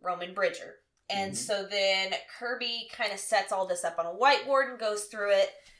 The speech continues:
Speaker 1: "Here are the Ghostface killers that we've had," kinda goes through the whole thing, and he's like, "But I thought the movie," she's like, "Fuck the movies," 'cause he's
Speaker 2: Yeah.
Speaker 1: talking about Stab. <laughs>
Speaker 2: Yeah.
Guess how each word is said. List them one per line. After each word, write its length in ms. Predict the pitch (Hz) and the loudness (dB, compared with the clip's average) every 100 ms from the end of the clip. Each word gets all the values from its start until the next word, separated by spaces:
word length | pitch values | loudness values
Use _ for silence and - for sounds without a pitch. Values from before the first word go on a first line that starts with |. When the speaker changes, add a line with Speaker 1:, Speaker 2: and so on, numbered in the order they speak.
| _ - | _ -12
Speaker 1:
"Here 260 | - 294 302 | 0 4 4
are 60 | |
the 60 | 269 | 2
Ghostface 520 | 254 240 240 220 196 | 2 2 0 -4 -6
killers 300 | - 196 180 | -4 -4 -4
that 100 | 175 | -6
we've 120 | 165 175 | -8 -2
had," 380 | 247 233 226 | 6 8 8
kinda 240 | - 233 214 | 6 -2 0
goes 160 | 196 196 | -2 -4
through 120 | 208 | -8
the 60 | 202 | -6
whole 120 | 208 | -6
thing, 160 | 214 214 | -6 -8
and 80 | |
he's 180 | 220 226 | -10 -4
like, 120 | 240 - | -4 0
"But 100 | 269 | 2
I 100 | 277 | 6
thought 240 | 330 330 | 6 6
the 60 | 302 | 2
movie," 220 | 285 262 | -4 -4
she's 180 | - - | -4 -6
like, 120 | - | 4
"Fuck 220 | 226 214 | 4 4
the 100 | 247 | -2
movies," 420 | 220 165 - - - | -6 -8 -12 -16 -14
'cause 100 | 220 | -10
he's 100 | - | -6
Speaker 2:
Yeah. 60 | |
Speaker 1:
talking 220 | 196 175 160 | -2 -2 -4
about 120 | - | -8
Stab. 640 | - 170 131 175 - 294 - | -2 -2 0 -4 -4 -10 -8
<laughs> 60 | |
Speaker 2:
Yeah. 200 | 123 - | -8 -8